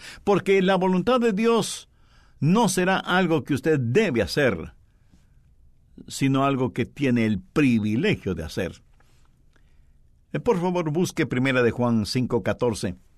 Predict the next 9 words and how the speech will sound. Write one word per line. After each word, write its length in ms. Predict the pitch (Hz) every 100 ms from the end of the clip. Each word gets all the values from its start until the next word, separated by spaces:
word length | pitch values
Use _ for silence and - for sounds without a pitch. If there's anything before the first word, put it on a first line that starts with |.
| _ _ _ _ _ _ _ _ _ - - - - _ _ _ _ _ _ _ -
Y 140 | 123
esta 200 | 156 214
es 60 | 185
la 120 | 185
confianza 480 | 190 135 175 139 151
que 120 | 143
tenemos 400 | 117 127 139 117
en 140 | 151
Él, 180 | 139 -